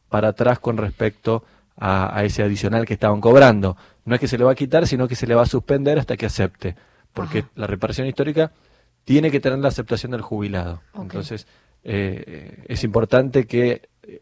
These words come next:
Speaker 1: hagan esas aceptaciones hasta el treinta y uno de agosto.
Speaker 2: Bueno, y acá hace falta abogado, pero no para el resto de los trámites. También que quede claro eso, ¿no? Porque a
Speaker 1: Así es,
Speaker 2: veces uno
Speaker 1: así es.
Speaker 2: está confundido y cree que para hacer un trámite normal necesita alguien que lo represente.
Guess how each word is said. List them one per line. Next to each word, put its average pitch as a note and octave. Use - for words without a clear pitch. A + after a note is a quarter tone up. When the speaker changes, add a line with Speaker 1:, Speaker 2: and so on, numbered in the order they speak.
Speaker 1:
hagan A#2+
esas A#2+
aceptaciones B2+
hasta A#2
el G2
treinta G2+
y G2+
uno A2
de A#2
agosto. G2+
Speaker 2:
Bueno, G#3+
y F#3+
acá A#3
hace A3+
falta A3+
abogado, A#3+
pero G#3
no A3
para B3+
el A3
resto A3+
de A#3
los G#3
trámites. G3+
También G3
que A#3
quede A3+
claro G3+
eso, E3+
¿no? F#3
Porque E3+
a F3+
Speaker 1:
Así F#3
es, G3+
Speaker 2:
veces G#3
uno G#3+
Speaker 1:
así G3
es. -
Speaker 2:
está G3
confundido G#3+
y A3+
cree G3+
que G3
para F#3
hacer G3+
un G3
trámite F#3+
normal G3
necesita F#3
alguien F#3+
que F3
lo F3
represente. F#3+